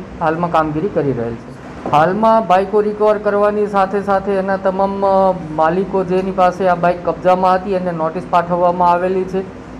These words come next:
એની પૂછપરછ દરમિયાન એ માલુમ થશે કે તેઓ જાણતા હતા અને આ બાઇક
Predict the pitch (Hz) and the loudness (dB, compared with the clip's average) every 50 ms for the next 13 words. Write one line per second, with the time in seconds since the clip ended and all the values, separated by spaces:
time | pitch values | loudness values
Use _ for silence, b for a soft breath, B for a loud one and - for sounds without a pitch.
0 | - 175 180 196 190 190 202 214 214 - - 220 214 214 208 - 202 202 208 214 | -6 -4 -4 -4 -4 -2 -2 -4 -4 0 0 2 4 4 2 2 2 2 2 2
1 | 208 214 214 208 202 202 196 190 190 185 190 202 196 202 196 202 202 196 190 208 | 2 0 0 0 0 -2 0 2 2 4 2 2 0 -2 -2 -2 -2 -2 0 -2
2 | 208 202 214 202 202 - 190 190 190 196 190 151 143 147 143 151 165 175 170 202 | -2 -2 -2 -4 -2 -2 -2 0 0 0 0 0 2 2 2 2 2 0 2 2
3 | 196 190 190 190 - 208 202 202 202 202 202 196 190 190 185 180 190 190 185 | 4 4 4 2 2 2 2 2 2 0 0 0 0 0 2 2 0 0 -2